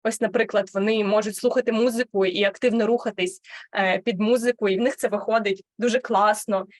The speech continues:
І ми бачимо, це виглядає абсолютно комфортно для них, і ми можемо споглядати за цим, е, дуже, дуже довго і тішитись, як класно це у них виходить.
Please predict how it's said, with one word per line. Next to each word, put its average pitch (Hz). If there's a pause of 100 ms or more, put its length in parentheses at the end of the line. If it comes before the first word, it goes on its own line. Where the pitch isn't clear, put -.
(280)
І 202
ми 208
бачимо, 208
це 202
виглядає 208 (200)
абсолютно 233
комфортно 214
для 202
них, 220
і 208
ми 208
можемо 214
споглядати 214
за 180
цим, 202 (300)
е, 185
дуже, 208
дуже 214
довго 214
і -
тішитись, 208
як 202
класно 214
це 208
у 202
них 208
виходить. -